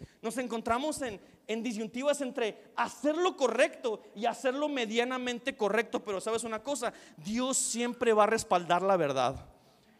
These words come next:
Dios siempre va a respaldar a sus hijos cuando hacen lo correcto. Dios siempre va a respaldar a sus hijos cuando hacen fila en lugar de meterse hasta el frente como todos los demás. Porque es que la ética hoy así nos lo marca. Y ¿sabes una cosa?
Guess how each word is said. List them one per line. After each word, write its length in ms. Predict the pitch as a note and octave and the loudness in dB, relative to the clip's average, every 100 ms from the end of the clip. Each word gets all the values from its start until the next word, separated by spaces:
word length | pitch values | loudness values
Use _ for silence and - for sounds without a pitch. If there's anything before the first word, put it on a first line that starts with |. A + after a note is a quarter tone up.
| _ _ | _ _
Dios 180 | D#3+ B3+ | 4 4
siempre 360 | - B3+ B3+ A#3+ | 6 2 4 6
va 100 | A#3 | 6
a 40 | |
respaldar 420 | B3+ - F#3+ G3 | 4 2 2 2
a 20 | A3 | 0
sus 180 | G#3+ B3 | -2 -2
hijos 240 | A#3 A#3+ | -2 -2
cuando 340 | G3+ F3+ F3 E3+ | 0 0 0 -2
hacen 240 | G3 G3+ | -4 -8
lo 100 | F#3+ | -8
correcto. 540 | - C#3+ C#3+ - A#2+ - - - | -8 -6 -8 -8 -14 -14 -20 -14
Dios 300 | F3 B3+ C#4 | -4 -2 0
siempre 340 | C4+ C4+ B3 | -2 0 2
va 120 | A3+ | 4
a 20 | A3+ | 2
respaldar 460 | B3 - G3 G#3 | 2 0 2 2
a 20 | |
sus 180 | - G3+ | 0 -4
hijos 300 | C4+ B3 - - - - | -4 -4 -6 -10 -16 -2
cuando 400 | A#3+ A3+ G3+ A#3 | -2 0 2 2
hacen 280 | B3 C#4 | 2 -2
fila 540 | C4 - G4 F4+ A3 G#3+ - | 2 4 4 4 -2 -4 -8
en 120 | A3 A3+ | -6 -6
lugar 280 | A3 A3+ | 0 0
de 80 | B3+ | 0
meterse 460 | A#3+ A#3 A#3 A#3 C4 | -8 -4 -2 0 -2
hasta 160 | B3+ | -2
el 100 | G#3 | -4
frente 320 | F#3 G#3+ G#3 - | -2 -4 -2 -2
como 220 | G3 F#3+ | -4 -4
todos 260 | A3 A3+ | -4 -4
los 100 | A3+ | -4
demás. 280 | F#3 F#3+ G3 | -4 -4 -4
Porque 240 | G#3+ G3+ A#3 | -4 -4 -4
es 100 | - | -2
que 140 | D4+ | -6
la 180 | A#3 G#3 | 0 8
ética 560 | C4+ - C4 - G3 - - - | 8 6 -6 -4 -6 -6 -12 4
hoy 320 | F4 F4+ A#3+ | 6 8 4
así 180 | G#3 B3+ | 0 -2
nos 160 | C4+ | -2
lo 140 | B3 F#3+ | -4 -4
marca. 440 | A3 B3 A3+ E3 - - | -2 -2 -4 -8 -8 -8
Y 80 | F3+ | -2
¿sabes 240 | A3 A3 | 0 0
una 160 | A3+ G#3+ | -2 -4
cosa? 360 | C#4 C4 D#3 | -2 -2 -6